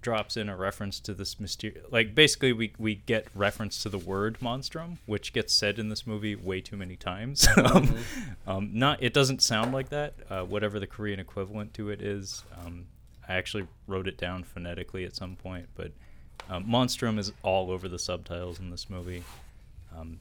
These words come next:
Speaker 1: but we get narration basically, um, referencing that there's rumors of some mysterious creature. And then we get, uh, the Imperial Court scene where we get to see, like, the, the Emperor with all of his advisors here. And, uh, you wanna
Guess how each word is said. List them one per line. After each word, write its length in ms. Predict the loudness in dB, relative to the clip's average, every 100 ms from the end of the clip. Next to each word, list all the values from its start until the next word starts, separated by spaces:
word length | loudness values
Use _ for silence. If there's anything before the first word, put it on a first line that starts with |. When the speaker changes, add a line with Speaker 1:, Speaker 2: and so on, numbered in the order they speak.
| -6
Speaker 1:
but 80 | -2
we 100 | 0
get 240 | 2 2 0 -18 -14 -14 -10 -4
narration 680 | 2 4 6 4 2 -4
basically, 640 | -4 -2 -2 -2 -6 -6 -10 -14 -16
um, 120 | -12 -6
referencing 600 | -4 -4 -4 -6 -8 -10
that 200 | -12 -10
there's 300 | -8 -8 -8 -2
rumors 420 | 0 0 -2 -4
of 100 | -8
some 180 | -10 -10
mysterious 480 | -14 -12 -12 -12 -12
creature. 580 | -4 -4 -2 -4 -6 -8 -12 -18 -20 -20 -18 -8
And 160 | -4 -2
then 140 | -2
we 100 | -2
get, 240 | 2 0 0 -10
uh, 220 | -6 -6 -8 -10
the 80 | -6
Imperial 420 | -6 -6 -4 -4 -4
Court 360 | -2 -2 -2
scene 280 | -6 -8 -12 -16
where 120 | -14 -12
we 80 |
get 160 | -10 -10
to 80 | -8
see, 260 | -6 -6
like, 280 | -8 -10 -12
the, 100 | -18 -18 -16
the 220 | -14 -6
Emperor 400 | -2 -2 -2 -4
with 180 | -4 -4
all 200 | -6 -6
of 60 | -8
his 180 | -10 -12
advisors 640 | -12 -8 -8 -10 -14 -14
here. 300 | -14 -14 -16 -18 -20 -20 -20 -20 -20 -20 -16
And, 100 | -14
uh, 200 | -10 -10 -10 -14 -14
you 80 | -10
wanna 280 | -6 -4